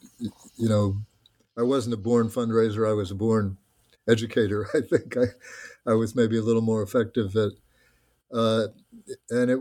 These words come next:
you know, the, the, the alumni had a mixed reaction to what we were trying to do.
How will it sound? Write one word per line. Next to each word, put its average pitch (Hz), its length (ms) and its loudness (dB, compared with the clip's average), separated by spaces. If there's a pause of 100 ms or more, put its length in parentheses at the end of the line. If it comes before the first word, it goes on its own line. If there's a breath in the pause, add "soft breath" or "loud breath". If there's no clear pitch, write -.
(160)
you 147 120 -4
know, 123 260 4
the, 113 160 0 (180)
the, 120 520 0
the 120 120 0
alumni 139 440 0
had 127 180 0
a 110 60 -2
mixed 123 400 -4
reaction 127 540 0
to 123 100 -2
what 127 160 0
we 127 120 2
were 123 100 0
trying 117 260 -2
to 120 60 -4
do. 131 320 0